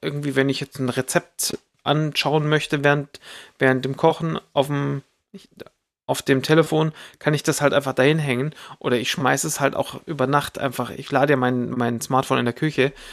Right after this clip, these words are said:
und, ähm, schmeiß es halt einfach abends gegen diesen, diesen Puck und das ist sehr, sehr nett. Um, und eine Sache hat mich nur gestört und das ist sehr lustig, weil ich hab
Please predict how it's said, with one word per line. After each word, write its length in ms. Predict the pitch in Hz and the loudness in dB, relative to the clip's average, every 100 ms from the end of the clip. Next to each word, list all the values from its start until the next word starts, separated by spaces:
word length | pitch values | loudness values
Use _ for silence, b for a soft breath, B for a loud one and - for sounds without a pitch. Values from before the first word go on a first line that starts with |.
| B B B _ | B B B _
und, 420 | - 131 127 - - | 0 0 0 -4 -2
ähm, 300 | 127 123 123 | -2 -2 -4
schmeiß 320 | - 127 131 | 0 0 2
es 160 | 143 135 | -2 -2
halt 140 | 131 | -2
einfach 300 | 127 - - | -2 -4 -2
abends 360 | 120 143 139 - | 0 0 -2 0
gegen 300 | 135 143 139 | 0 0 -2
diesen, 520 | 143 131 127 123 156 156 | 0 0 0 -2 -8 -6
diesen 300 | 135 131 123 | -2 -2 2
Puck 320 | 196 202 - B B B B | 2 2 -4 B B B B
und 160 | - 131 | -4 -2
das 120 | - | -2
ist 160 | 143 - | 0 4
sehr, 200 | 123 123 | 4 6
sehr 140 | 127 | 4
nett. 300 | 139 135 - _ _ _ _ _ _ _ _ _ _ - B B B B _ - | 4 2 -4 _ _ _ _ _ _ _ _ _ _ -18 B B B B _ 2
Um, 440 | 143 131 135 131 - _ _ - | 6 6 4 0 -8 _ _ -4
und 160 | 151 | -2
eine 220 | - 170 226 | 2 2 4
Sache 280 | 214 208 190 | 2 0 -2
hat 140 | - | -4
mich 140 | - - | -6 2
nur 340 | 160 147 - - | 4 4 2 -4
gestört 760 | - - - 113 127 208 - - _ _ _ _ _ | -2 -2 0 2 2 0 -6 -14 _ _ _ _ _
und 500 | 131 127 123 - - | -2 -2 -4 -12 -8
das 200 | - - | -6 -6
ist 100 | 131 _ 135 | -8 _ -2
sehr 160 | 127 | 2
lustig, 340 | 131 156 160 135 | 2 0 0 2
weil 120 | 120 | 2
ich 100 | |
hab 80 | - | -2